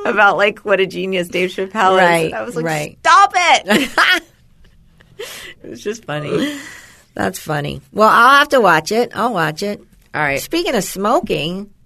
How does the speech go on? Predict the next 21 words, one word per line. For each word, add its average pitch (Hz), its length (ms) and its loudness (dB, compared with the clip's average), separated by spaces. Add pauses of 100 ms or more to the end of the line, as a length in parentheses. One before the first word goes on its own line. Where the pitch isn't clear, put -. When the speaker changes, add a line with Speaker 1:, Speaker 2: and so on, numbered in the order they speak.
(180)
Speaker 2:
let's - 160 -2
Speaker 1:
Uh, 233 60 2
Speaker 2:
talk 320 160 2
about 247 260 2
Cushy 247 300 -6
Dreams 214 420 -6
for 180 120 -6
a 156 80 -4
second, 156 380 -10
shall 180 240 -4
we? 185 60 2
Speaker 1:
Sure, 247 420 2
sure. 190 480 -6
Speaker 2:
One - 80 2
of 285 100 2
our 196 160 2
new 196 260 2
sponsors. 196 760 -2
Speaker 1:
Mm-hmm. - 180 -12
Speaker 2:
Cushy 359 360 0
Dreams 233 640 -2